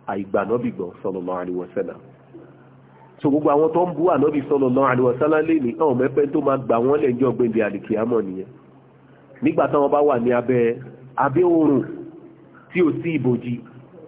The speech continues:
yawma la zilla illa zilluhu, ọjọ́ tí ò ní sí ìbòjì àyàfi ìbòjì Ọlọ́run Ọba nìkan. A ti sọ fún wa nípa ash-shafa'atul kubra, ìṣìpẹ̀ gbogbogbò,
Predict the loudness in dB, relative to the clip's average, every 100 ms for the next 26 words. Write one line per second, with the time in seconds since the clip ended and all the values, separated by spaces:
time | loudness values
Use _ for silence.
0 | -6 0 2 4 2 2 4 2 2 0
1 | -2 0 0 0 0 0 0 2 0 2
2 | 2 2 0 -2 -12 -16 -12 -2 0 2
3 | 0 2 2 2 0 -2 -4 0 2 2
4 | 2 2 0 -2 -2 0 2 4 4 2
5 | 2 2 -2 -2 0 0 -2 -18 -20 -20
6 | -20 -20 -20 -20 -20 -20 -20 -20 -20 -8
7 | -4 -2 0 -2 2 2 4 2 2 0
8 | 0 -4 -2 -2 0 2 4 2 0 -2
9 | 0 -2 2 2 4 2 -2 -10 -20 -18
10 | -8 -6 -6 -4 0 2 2 2 2 2
11 | -2